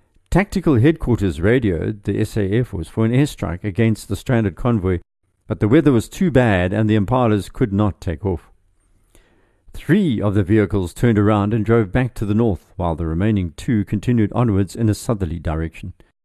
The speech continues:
The Rekkies moved towards Iona the next day, reporting the town was empty but found vehicle tracks leading south.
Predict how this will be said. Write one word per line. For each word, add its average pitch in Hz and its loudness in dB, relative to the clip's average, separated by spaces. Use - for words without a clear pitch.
The 104 -2
Rekkies 139 2
moved 117 4
towards 113 2
Iona 110 2
the 107 0
next 127 0
day, 131 0
reporting 101 0
the 85 -2
town 98 0
was 87 -2
empty 120 -2
but 85 -6
found 98 -2
vehicle 95 -2
tracks 85 -10
leading 90 -2
south. - -12